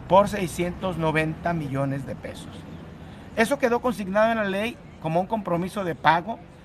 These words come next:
del gobierno con una firma de un convenio y una afectación de participaciones que a la fecha no han cumplido. Pero eso no es lo más grave, porque esa se planteó que se pague en veinte años.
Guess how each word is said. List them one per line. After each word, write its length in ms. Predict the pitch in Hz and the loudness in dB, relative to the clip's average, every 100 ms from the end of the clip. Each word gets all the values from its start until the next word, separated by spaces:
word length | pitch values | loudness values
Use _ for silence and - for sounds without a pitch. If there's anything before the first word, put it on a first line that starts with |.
| - | -8
del 160 | 135 143 | -4 -2
gobierno 420 | 147 151 196 233 | -2 -2 -2 -4
con 140 | 170 | -6
una 180 | - 208 | -4 -4
firma 300 | 160 196 196 | -2 -2 -2
de 80 | 190 | -4
un 80 | 196 | -4
convenio 560 | 196 190 190 202 214 | -4 0 0 -2 -2
y 40 | 202 | -2
una 100 | 208 | -2
afectación 440 | 180 - 151 190 | -4 -6 -6 -6
de 80 | 202 | -4
participaciones 680 | 185 151 160 156 143 196 220 - - - - | -4 -4 -6 -6 -4 -4 -4 -10 -16 -16 0
que 80 | 156 | 2
a 20 | |
la 140 | 156 | 2
fecha 280 | 147 214 214 | 0 0 -2
no 160 | 190 190 | 0 -2
han 140 | 214 | -2
cumplido. 640 | 208 214 196 226 226 175 - - - - - - - - - - - - - - - - - - | -4 -6 -6 -6 -6 -8 -12 -16 -18 -18 -18 -18 -18 -18 -18 -20 -20 -20 -20 -20 -20 -20 -18 -6
Pero 140 | 175 | -4
eso 100 | 202 | 0
no 100 | 233 | 2
es 100 | 226 | 2
lo 120 | 233 196 | 2 2
más 280 | 196 196 | 2 0
grave, 440 | 180 185 214 180 113 - - - - - - | 0 0 0 0 -6 -12 -16 -18 -18 -16 -8
porque 200 | 147 185 | -4 -2
esa 180 | 180 208 | 0 -2
se 120 | 220 | -2
planteó 640 | - 175 170 147 190 - | 0 2 2 0 -2 -2
que 280 | 226 240 - | 2 0 0
se 160 | - 170 | -4 -2
pague 300 | - 196 208 | 2 2 2
en 120 | 196 | -2
veinte 360 | 208 233 - 262 | -2 -4 0 2
años. 300 | 262 185 | 2 0